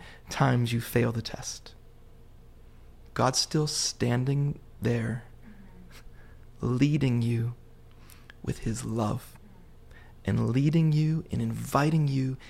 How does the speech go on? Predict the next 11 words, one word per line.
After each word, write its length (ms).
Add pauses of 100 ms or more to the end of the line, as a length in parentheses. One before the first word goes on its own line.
(240)
into 460
his 280
gracious 760 (600)
presence. 840 (880)
Why 260
is 200
he 200
able 260
to 180
do 260
that, 260